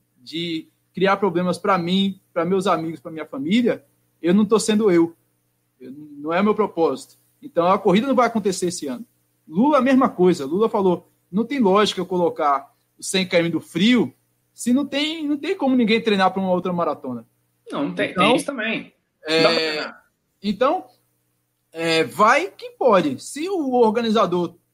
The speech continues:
Speaker 1: bota a cara a tapa, até porque ainda não pode, galera. Tem um, tem um decreto ainda aqui em Pernambuco, eu não sei como é que tá no Rio,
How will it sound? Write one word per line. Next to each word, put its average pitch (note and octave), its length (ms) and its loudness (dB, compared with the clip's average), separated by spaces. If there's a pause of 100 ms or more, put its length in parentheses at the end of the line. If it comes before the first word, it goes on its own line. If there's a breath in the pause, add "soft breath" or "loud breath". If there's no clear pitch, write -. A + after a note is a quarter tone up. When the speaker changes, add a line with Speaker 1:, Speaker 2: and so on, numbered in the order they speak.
(120)
Speaker 1:
bota A3 340 0
a - 20 -4
cara F3 240 0
a D3+ 60 -2
tapa, D3 440 -2 (100)
até E3 260 -2
porque A3 520 -2
ainda F#3+ 320 0
não C4+ 140 0
pode, G3 380 0
galera. A#2+ 340 0 (380)
Tem E3 100 -2
um, G#3 100 2 (200)
tem G3+ 120 -2
um B3 120 2
decreto E3 520 0
ainda E3 340 0
aqui E3 160 -8
em D#3 40 -10
Pernambuco, E3 480 -4
eu E3+ 60 -6
não D#3 80 -10
sei D#3+ 140 -14
como D#3 160 -18
é D3+ 40 -16
que - 60 -20
tá D#3 100 -8
no C#3+ 120 -10
Rio, G3 300 -2